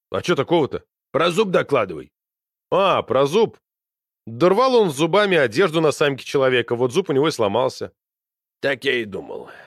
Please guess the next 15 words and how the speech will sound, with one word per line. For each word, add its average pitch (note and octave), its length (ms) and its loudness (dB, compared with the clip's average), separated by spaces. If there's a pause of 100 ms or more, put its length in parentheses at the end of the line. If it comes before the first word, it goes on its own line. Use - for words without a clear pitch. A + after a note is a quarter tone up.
(300)
Ладно, G3 340 0
работайте, F3 600 0
пойду C3 300 -2
командиру D3+ 580 -2
расскажу. E2 540 -12 (720)
Это D3 240 0
как F3 180 0
бы D#3 80 0
секрет, C3 440 0
Сей B2 140 -2
Саныч. - 440 -6 (180)
Не, D#3 140 0
ну, B2+ 140 -4
понятное B2+ 520 0
дело, G#2+ 360 -4